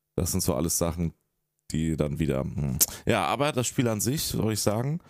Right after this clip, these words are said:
haben sie auf jeden Fall die Kurve bekommen. Ähm,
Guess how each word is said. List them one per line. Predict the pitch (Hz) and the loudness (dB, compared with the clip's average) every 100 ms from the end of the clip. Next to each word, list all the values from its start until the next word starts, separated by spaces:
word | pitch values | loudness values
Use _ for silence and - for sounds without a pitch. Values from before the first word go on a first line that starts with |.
| - - _ - | -20 -20 _ -2
haben | 98 | 0
sie | 98 | 2
auf | 98 - | 0 -2
jeden | 117 117 | -2 0
Fall | - 113 | 2 0
die | 98 | 2
Kurve | - 107 101 | 0 0 0
bekommen. | 101 110 104 151 - _ _ _ _ _ _ - | 2 0 0 -2 -8 _ _ _ _ _ _ -2
Ähm, | 95 95 92 92 92 | 0 2 2 0 -2